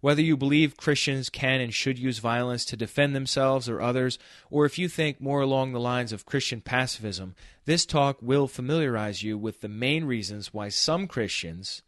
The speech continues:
like me, hold to nonviolence. Essentially, my case finds its roots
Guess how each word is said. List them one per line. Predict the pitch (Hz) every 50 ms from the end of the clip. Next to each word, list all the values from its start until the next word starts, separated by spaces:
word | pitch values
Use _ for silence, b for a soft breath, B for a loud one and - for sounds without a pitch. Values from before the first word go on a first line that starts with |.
| _ _ -
like | 98 92 -
me, | - 78 78 82 101 b b b b b b b b
hold | - 147 143 135 135 131
to | - 143
nonviolence. | 127 123 120 120 113 104 113 110 107 98 82 80 - - - - - - _ _ _ _ _ _ _ _ _ _ _ _ _ _ -
Essentially, | 120 - 175 190 185 - 170 151
my | 135 131 139 151 160
case | 156 - 160 139 123 117 110 - - - _
finds | _ - 139 135 - 143 147
its | 139 123 - -
roots | 120 110 104 104 101 -